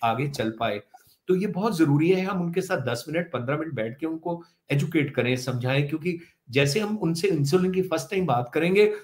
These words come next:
वो नहीं accept करेंगे, क्योंकि वो पहले diabetic नहीं है, मदर इन लॉ साथ होंगी या husband होंगे, वो accept ही नहीं करेंगे कि insulin क्यों दी जा रही है pregnancy में, ये तो नहीं ले पाएगी doctor साहब insulin। तो हमें साथ बैठ के उनको समझाना जरूरी है कि आपके बच्चे की किस्मत,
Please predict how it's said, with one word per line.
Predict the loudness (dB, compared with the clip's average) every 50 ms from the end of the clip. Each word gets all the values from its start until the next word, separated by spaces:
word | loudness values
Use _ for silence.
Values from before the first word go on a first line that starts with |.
| -14 _ 2
वो | 2 4
नहीं | 6 6 6 6 4
accept | 4 2 2 0 0 0 0
करेंगे, | -2 -2 0 0 -2 -4 -8 -14 _ _ _
क्योंकि | -4 -2 2 4
वो | 2 4
पहले | 4 4 4 4 4
diabetic | 4 2 2 2 2 0 0 -2 -2 -4 -4
नहीं | -4 -4 -2 -2
है, | -2 -2 -2 -4 -6 _ _ _ _ _ -4 0
मदर | 2 4 4 4
इन | 4
लॉ | 4 4 4
साथ | 4 4 4 4 4 4
होंगी | 2 0 2 2 2 2 2
या | 2
husband | 2 0 0 2 2 2 4
होंगे, | 4 4 4
वो | 4 4 2
accept | 2 2 2 0 -2 -2 0 -2
ही | 0
नहीं | 0 0
करेंगे | 0 0 0 0 2 2 2 2 0 -2 -10 _ _ _ -10
कि | -10 -6
insulin | -4 -4 -4 -4 -4 -2 -2 -2 -2
क्यों | 0 2 2 2 4
दी | 4 4 4
जा | 4 4 2
रही | 2 2
है | 0 0
pregnancy | 0 -2 0 0 -2 -2 0 0 2
में, | 2 4
ये | 4 4 2
तो | 2 2
नहीं | 4 4 4
ले | 4 4
पाएगी | 2 2 0 0 0 2
doctor | 0 0 0 0
साहब | -4 -4 -4
insulin। | -4 -6 -8 -4 -4 -2 -2 -2 -4 -8 -14 _ _ _ _ _ _ _ -2
तो | 0
हमें | 0 2 2 2 4 4 2
साथ | 2 2 4 6 6 6 6
बैठ | 4 2 0 0 0
के | -2
उनको | -2 0 -2 -4
समझाना | -4 -4 -2 0 2 4 4 2
जरूरी | 2 0 2 2 4 4 4
है | 4
कि | 4 2 -2 -2 0 2
आपके | 2 2 2 0 2 2 2
बच्चे | 2 2 -2 -2 -2 2 2 2
की | 2 2 -6
किस्मत, | -10 -8 -8 -8 -6 -4 -2 -2 -4 -4